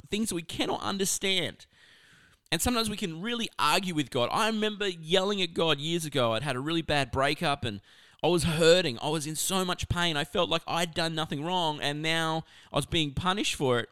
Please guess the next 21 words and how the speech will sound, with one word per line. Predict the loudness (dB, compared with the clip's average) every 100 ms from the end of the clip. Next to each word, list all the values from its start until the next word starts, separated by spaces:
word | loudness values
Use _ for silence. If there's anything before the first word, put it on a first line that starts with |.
| -14 -20 -20 -20 _
And | 0 2 2 0
I |
remember | -4 -4
screaming | -4 -4 -6 -8 -6 -4 -4
at | -6
God, | -10 -8 -8 -8
"Ah," | -8 -8 -8 -4
you | 0 2
know, | 4 2
like, | 0
getting | -2 0
really | 0 0
angry. | -2 0
I | -2
think | -2 -4
emotion's | -2 0 0 -2 -6
fine. | -4 -2 0 -2 -2
I |
think | -4 -4
it's | -4 -4
okay. | -4 -4 0 0 0 -6